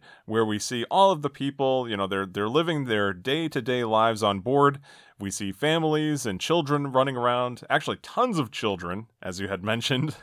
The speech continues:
<laughs> They crammed tons of children in this. This is where we learn, uh, in voiceover,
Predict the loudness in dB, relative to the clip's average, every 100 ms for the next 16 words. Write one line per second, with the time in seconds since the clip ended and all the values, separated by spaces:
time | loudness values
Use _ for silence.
0 | -10 -4 -4 -4 0 0 2 0 0 -2
1 | -4 -6 -4 -6 -4 -4 -6 -16 _ _
2 | _ 0 2 -2 4 6 6 4 0 0
3 | 4 4 4 0 2 2 2 0 2 4
4 | 4 4 2 0 -4